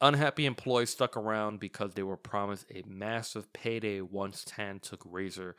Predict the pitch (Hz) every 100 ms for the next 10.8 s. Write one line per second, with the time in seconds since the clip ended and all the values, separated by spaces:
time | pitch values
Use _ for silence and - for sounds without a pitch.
0 | - - _ - 113 104 92 - _ _
1 | _ - 104 98 92 104 104 113 110 104
2 | 98 98 98 92 107 101 101 92 92 95
3 | 95 92 - 101 104 95 90 92 95 101
4 | 98 - 87 95 - - 131 104 - -
5 | - - - - 120 110 - 117 110 113
6 | 110 104 - 104 98 95 - _ _ _
7 | _ _ _ - - - 120 - 127 120
8 | 110 117 107 98 90 - 104 107 98 95
9 | 92 92 92 90 85 90 120 170 156 151
10 | 143 127 107 101 95 95 92